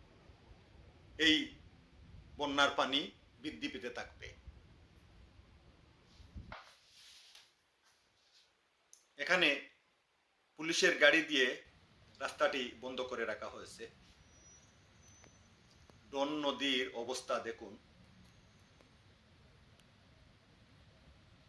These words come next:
ডন নদীর তীর উপচে পানিতে ডুবে গেছে রাস্তাঘাট।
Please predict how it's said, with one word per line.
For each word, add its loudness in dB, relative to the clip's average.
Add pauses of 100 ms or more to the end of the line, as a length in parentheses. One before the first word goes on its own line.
(760)
ডন -4 (160)
নদীর 0 (320)
তীর 2 (580)
উপচে 2 (1600)
পানিতে 0 (280)
ডুবে -2
গেছে -2 (120)
রাস্তাঘাট। -10